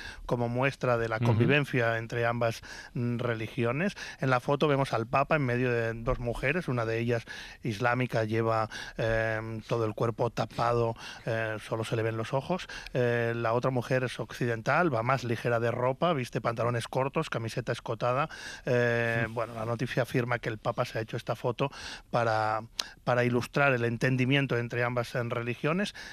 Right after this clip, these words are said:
Speaker 1: Volvemos a lo mismo, la foto es falsa, está hecha con inteligencia artificial,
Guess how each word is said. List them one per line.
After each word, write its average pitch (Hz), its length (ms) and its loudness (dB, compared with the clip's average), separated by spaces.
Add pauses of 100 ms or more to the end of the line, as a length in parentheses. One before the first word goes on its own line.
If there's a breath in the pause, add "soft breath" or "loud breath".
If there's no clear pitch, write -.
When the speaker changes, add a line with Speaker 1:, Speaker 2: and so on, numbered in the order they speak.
(160 loud breath)
Speaker 1:
Volvemos 127 380 4
a 127 60 6
lo 113 100 2
mismo, 139 260 2
la 131 80 4
foto 127 240 0
es 117 80 0
falsa, 135 380 0
está 127 200 0
hecha 123 160 0
con 123 140 0
inteligencia 127 500 0
artificial, 170 560 2